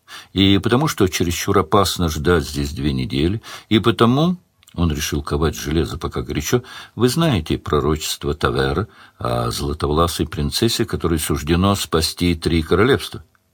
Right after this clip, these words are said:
"Отлично. Вам никогда не приходило в голову, что это о вас?" "Я иногда набиралась дерзости так думать. А если вы узнаете, что серый рыцарь — это я и есть?" "Послушайте", — сказала Делия устало,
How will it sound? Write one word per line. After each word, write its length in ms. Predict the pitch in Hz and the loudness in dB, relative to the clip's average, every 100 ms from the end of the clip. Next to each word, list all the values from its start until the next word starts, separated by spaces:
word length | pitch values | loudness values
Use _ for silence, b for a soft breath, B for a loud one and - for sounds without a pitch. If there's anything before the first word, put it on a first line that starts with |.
| _ - | _ -14
"Отлично. 580 | 73 - 71 - 71 B B B B | -10 -8 -6 -6 -8 B B B B
Вам 280 | 98 113 113 | 4 6 4
никогда 360 | 110 117 113 | 4 0 0
не 100 | 117 | 0
приходило 460 | 107 113 131 165 175 | 0 -2 -2 -2 -2
в 80 | 165 | -2
голову, 340 | 104 90 76 | 0 2 0
что 200 | 76 - | -2 -2
это 420 | 78 - 73 76 - | -2 -2 -2 -2 -2
о 160 | 92 | -2
вас?" 520 | 76 - - - - - _ _ _ _ _ _ _ _ _ _ _ B B B B | -2 -4 -8 -8 -12 -16 _ _ _ _ _ _ _ _ _ _ _ B B B B
"Я 260 | 80 98 123 | 2 2 4
иногда 460 | 120 113 104 123 120 | 2 0 0 0 0
набиралась 640 | 117 104 120 139 104 69 | 0 0 0 0 -2 -2
дерзости 600 | 80 80 76 73 - 82 | -2 0 -2 -6 -6 -6
так 300 | 78 71 62 | -4 -4 -4
думать. 600 | - 78 73 80 - - _ _ _ B B - | -2 0 -2 -4 -12 -18 _ _ _ B B -2
А 100 | 87 | 2
если 280 | 139 - | 2 0
вы 100 | 139 | -2
узнаете, 540 | 139 117 123 143 131 123 | 0 0 0 0 -2 -2
что 260 | - - | -2 -2
серый 400 | 110 - 117 113 | -2 0 0 0
рыцарь — 440 | 104 113 - 92 82 | 0 -2 -2 -2 -2
это 260 | - 85 85 | -2 -2 -2
я 400 | 73 71 76 58 - | -2 -2 -2 -4 -10
и 100 | - | -10
есть?" 760 | 95 101 - 113 - - - _ _ _ _ _ _ _ _ _ _ _ 98 80 | -10 -10 -8 -8 -10 -16 -20 _ _ _ _ _ _ _ _ _ _ _ -14 -8
"Послушайте", — 840 | - - - 90 95 90 - - 76 | -4 -4 -2 -4 -4 -6 -8 -6 -6
сказала 460 | - 78 85 78 | -4 0 0 0
Делия 280 | 76 92 90 | 2 2 2
устало, 440 | 87 - 95 98 | 0 0 0 0